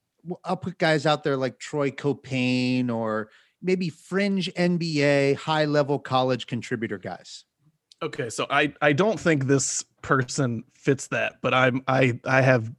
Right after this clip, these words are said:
Speaker 2: diamond fingers for Mason <laughs> Madsen. I, I don't,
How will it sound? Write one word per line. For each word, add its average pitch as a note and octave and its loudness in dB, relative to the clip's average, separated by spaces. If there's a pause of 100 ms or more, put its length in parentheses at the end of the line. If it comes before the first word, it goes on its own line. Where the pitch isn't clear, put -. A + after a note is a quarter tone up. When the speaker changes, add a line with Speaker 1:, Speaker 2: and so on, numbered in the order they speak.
(180)
Speaker 2:
diamond B2+ 6
fingers A#2 2
for A2+ 0
Mason A#2 -2
<laughs> - -14
Madsen. - -12 (1700)
I, B2+ 0
I C#3 4
don't, D3 6